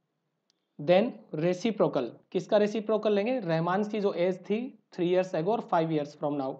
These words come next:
उनका रेसिप्रोकल लेंगे। तो यहाँ पे just हम ये लिखेंगे one upon x minus three और प्लस के राइट में लिखेंगे one upon x plus five। फिर क्वेश्चन में लिखा है is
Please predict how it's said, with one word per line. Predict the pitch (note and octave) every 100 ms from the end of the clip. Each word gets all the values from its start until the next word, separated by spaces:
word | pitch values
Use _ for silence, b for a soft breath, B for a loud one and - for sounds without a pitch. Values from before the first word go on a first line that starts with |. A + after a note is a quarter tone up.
| -
उनका | F3+ F#3+ F#3+
रेसिप्रोकल | D#3+ D3+ C#3 C3 C#3
लेंगे। | C3 C3 B2 A#2+ b b b b b _ -
तो | F#3 F#3 -
यहाँ | D#3 F#3+
पे | G#3
just | D#3 G#3+ G#3+
हम | G3+
ये | G3
लिखेंगे | F#3 F#3 F3 G3+ - - - - _ _ _ _
one | D#3+ D3 F3+ A#3 -
upon | D#3+ D#3+ D#3 D#3 G#3+ - _ _ _ _ _ _ _ _ _ _ _ _ _ _
x | E3+ E3+ F#3
minus | D#3+ D#3+ -
three | F3 B3+ - _ _ _ _
और | D3+ C#3+ D3 -
प्लस | F3 F3
के | G#3+
राइट | F#3 F#3 G#3
में |
लिखेंगे | G3+ F#3 G#3
one | G3 D#3 E3 E3+
upon | D#3+ E3 D#3
x | D#3 -
plus | D#3 -
five। | D#3+ D#3+ A3 B B B B _
फिर | A3+ B3+ B3+ -
क्वेश्चन | F3+ F3+ A3
में | A3
लिखा | G#3+ G#3
है | G3 B3+ - _ _ _ _ _ _ _ _ _ _ _ _ _ _ _ _ _ _ _ -
is | G#3+ A3+